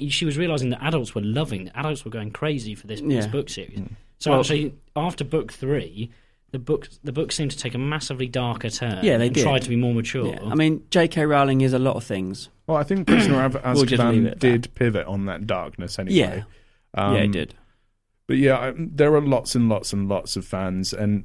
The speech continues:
Speaker 3: I wouldn't say I'm a massive Potter fan, but, like, it was a decent world that she crafted. I enjoyed,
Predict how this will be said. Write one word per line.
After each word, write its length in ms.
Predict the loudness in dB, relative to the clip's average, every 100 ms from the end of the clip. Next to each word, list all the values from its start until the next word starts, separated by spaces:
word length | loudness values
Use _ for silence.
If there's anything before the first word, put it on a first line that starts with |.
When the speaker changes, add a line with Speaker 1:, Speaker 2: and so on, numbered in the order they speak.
| 0
Speaker 3:
I 60 | 2
wouldn't 220 | 4 2
say 220 | 2 2 2
I'm 120 | 2
a 60 |
massive 600 | 2 0 -2 -2 -2 -6 -20 _
Potter 340 | -4 -4 -2 -4
fan, 440 | -4 -6 -4 -4 -2
but, 300 | -2 -2 -4
like, 400 | -4 -4 -8 -14 -20 _ _ _
it 140 | -4
was 140 | -2 -4
a 40 |
decent 460 | 0 0 2 0 2
world 300 | 2 2 0
that 100 | -4
she 140 | -8
crafted. 640 | 0 2 2 0 0 0 0
I 140 | 0
enjoyed, 580 | 2 4 4 4 2